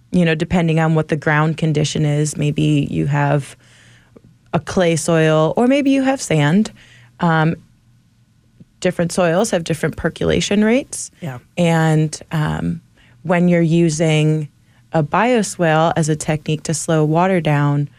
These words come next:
Speaker 1: you can change it in certain ways to get certain plants to grow.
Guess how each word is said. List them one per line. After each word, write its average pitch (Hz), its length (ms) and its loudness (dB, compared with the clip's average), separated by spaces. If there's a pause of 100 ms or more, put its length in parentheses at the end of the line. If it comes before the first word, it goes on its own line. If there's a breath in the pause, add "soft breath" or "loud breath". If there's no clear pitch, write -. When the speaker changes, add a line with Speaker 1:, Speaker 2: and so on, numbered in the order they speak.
(480 soft breath)
Speaker 1:
you 185 240 2
can 160 800 2 (160)
change 170 340 0
it 175 120 0
in 175 60 -2
certain 160 340 -2
ways 165 400 0
to 170 140 -2
get 156 340 -2
certain 226 260 -2
plants 285 320 -4
to 190 120 -2
grow. 156 360 -2